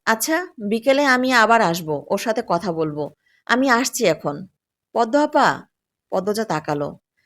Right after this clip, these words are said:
মিঠি পদ্মজাকে শক্ত করে জড়িয়ে ধরে কেঁদে ফেলল। ভেজা কণ্ঠে বলল, "অনেক ধন্যবাদ তোমাকে আপা, আমি খুব ভয় পেয়েছিলাম। বাঁচার সংগ্রামে ভীতু হলে চলে না মিঠি। ভেবেছিলাম জীবনটা শেষ হয়েই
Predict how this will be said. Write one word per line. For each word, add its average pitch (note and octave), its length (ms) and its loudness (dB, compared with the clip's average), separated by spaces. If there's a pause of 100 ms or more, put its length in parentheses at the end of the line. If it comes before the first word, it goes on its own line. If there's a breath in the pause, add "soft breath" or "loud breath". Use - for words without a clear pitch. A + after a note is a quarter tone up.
(120)
মিঠি B3+ 380 -2
পদ্মজাকে B3 540 2
শক্ত A#3+ 320 -4
করে A#3+ 220 2
জড়িয়ে G3+ 280 0
ধরে A#3 220 0
কেঁদে D#3+ 240 -2
ফেলল। D3 400 -4 (720)
ভেজা A#3 260 4
কণ্ঠে A3 360 0
বলল, G3 480 0 (440)
"অনেক A#3+ 360 -2
ধন্যবাদ B3 540 0
তোমাকে G3 360 -2
আপা, A3 380 0 (540)
আমি B3 200 0
খুব C#4+ 380 -2
ভয় A#3 240 2
পেয়েছিলাম। F#3+ 680 -2 (260)
বাঁচার G#3+ 440 2
সংগ্রামে B3+ 640 0 (320 soft breath)
ভীতু A#3+ 280 -2
হলে C#4 220 2
চলে C4 340 2
না A#3+ 120 0
মিঠি। E3 440 -6 (420)
ভেবেছিলাম D4 540 2
জীবনটা D#4 420 0
শেষ C4 380 0
হয়েই C#4 340 2